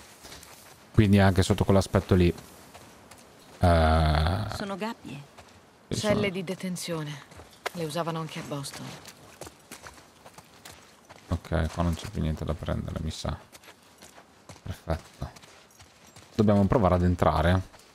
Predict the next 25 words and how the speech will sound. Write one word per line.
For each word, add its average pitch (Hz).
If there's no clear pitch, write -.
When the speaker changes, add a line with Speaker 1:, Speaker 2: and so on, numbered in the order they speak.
Speaker 1:
questo -
punto, 82
anche 85
se -
comunque 87
la 87
scritta -
è 87
chiara. 80
Meglio 85
non 82
avvicinarsi. 78
Oh. -
No. 76
Materiali 80
e 78
basta. 76
Proviamo 107
a 104
vedere 98
da 95
dov'è 92
che 87
si 82
entra. 78